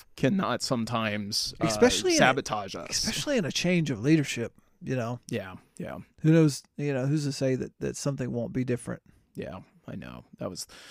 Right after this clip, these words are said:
Speaker 1: that was kinda, that was disappointing. And it's not to say that there aren't situations where,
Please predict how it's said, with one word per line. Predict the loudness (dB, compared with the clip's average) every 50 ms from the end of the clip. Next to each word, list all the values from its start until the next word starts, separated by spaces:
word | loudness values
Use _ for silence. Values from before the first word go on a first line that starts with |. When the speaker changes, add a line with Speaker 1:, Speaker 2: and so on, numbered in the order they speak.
| -20 -20 -20 -20 _ _
Speaker 1:
that | 0 0
was | 0 0 -2 -6
kinda, | -6 -6 -8 -6 -8 -12 -14 -14 -16 -20 -20 -20 -20 -20 _ _ _ _ _ _ _ -20 -2 6
that | 8 8
was | 8 8
disappointing. | 6 4 4 4 0 0 0 2 2 4 4 2 2 0 0
And | 2 2 2 2 2 0 -4 _ _ _ _ _
it's | -2 -2 0 4
not | 6 6 6 6
to | 2 4
say | 6 6 8 8 6
that | 4 2 -2 -2 2
there | 4 4 4 4
aren't | 4 4 4 4 4 2
situations | 0 0 0 0 2 2 2 2 0 0 -2 -2 -2 -2 0
where, | 2 2 4 4 4 4 4 2 0